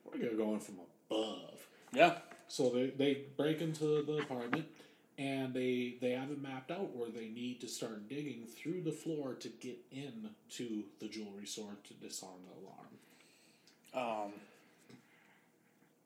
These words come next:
Speaker 2: oh yeah, and so, uh, they have it all mapped out where to dig, you know, dig through the ceiling, quote unquote. Um, and then they slowly start prying the, or prying the floor apart.
Speaker 1: Yeah, some nice, some real nice, like, parquet floors. They're
Speaker 2: Yeah,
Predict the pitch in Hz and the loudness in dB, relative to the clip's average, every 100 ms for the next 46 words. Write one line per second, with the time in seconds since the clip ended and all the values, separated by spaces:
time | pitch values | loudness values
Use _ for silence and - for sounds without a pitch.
0 | _ _ _ _ _ - - 151 156 113 | _ _ _ _ _ -20 0 4 6 6
1 | 143 135 - 143 139 131 127 135 143 160 | 2 2 6 6 10 10 8 6 10 10
2 | 151 156 156 147 147 151 143 139 139 - | 10 8 8 8 6 2 6 8 8 0
3 | - 131 127 123 123 139 - 135 147 147 | -4 0 2 2 4 4 4 2 2 4
4 | 127 113 110 120 - - 107 101 107 110 | 4 4 2 0 -6 -2 -2 2 2 2
5 | - - - 95 104 110 - - - 123 | -2 -10 -6 -4 -4 -6 -16 -18 0 2
6 | 131 143 139 143 151 160 160 165 160 151 | 4 4 4 8 10 10 10 6 6 6
7 | 147 160 156 - 135 131 123 - 127 143 | 8 6 4 2 2 2 2 4 6 8
8 | 156 - 143 131 123 123 135 - - - | 6 6 8 8 8 6 6 2 -8 -4
9 | 147 170 - 107 113 147 143 - 117 113 | 0 0 0 -2 0 0 -2 -6 -2 0
10 | 151 151 151 120 - - 131 135 120 139 | 0 0 0 -2 -6 -6 -6 -4 -2 -2
11 | - 107 113 143 - - 113 120 127 | -2 -6 -4 -4 -4 -4 4 6 6